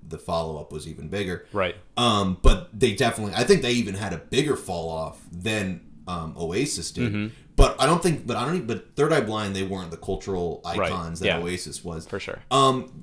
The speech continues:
Speaker 1: what I thought of three bands, and I'll tell you, like, kinda what I was,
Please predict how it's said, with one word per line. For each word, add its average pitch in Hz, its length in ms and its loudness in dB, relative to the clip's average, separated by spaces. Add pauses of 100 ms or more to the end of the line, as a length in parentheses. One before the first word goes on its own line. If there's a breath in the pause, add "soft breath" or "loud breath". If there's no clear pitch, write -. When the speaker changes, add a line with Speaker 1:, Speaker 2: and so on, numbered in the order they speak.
Speaker 1:
what 123 260 0
I 147 140 4
thought 165 260 4
of 107 120 -2
three 120 280 -4
bands, 82 600 -10
and 92 140 -6
I'll 92 120 -6
tell 117 180 -4
you, 107 200 0
like, - 280 -14
kinda 98 180 -4
what 95 140 0
I 90 80 -2
was, 85 260 -6